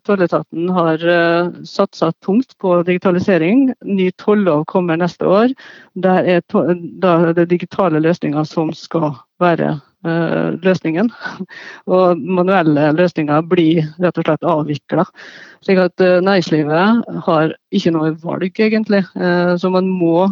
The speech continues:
eh, forholde seg til di-, det digitaliseringsløpet.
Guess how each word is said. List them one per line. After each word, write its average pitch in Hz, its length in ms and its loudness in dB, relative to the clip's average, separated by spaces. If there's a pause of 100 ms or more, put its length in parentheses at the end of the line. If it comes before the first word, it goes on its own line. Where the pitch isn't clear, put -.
(140)
eh, 175 380 0
forholde 170 420 0
seg 156 180 -4
til 160 280 0
di-, 160 140 -4 (220)
det 165 200 2
digitaliseringsløpet. 170 1120 0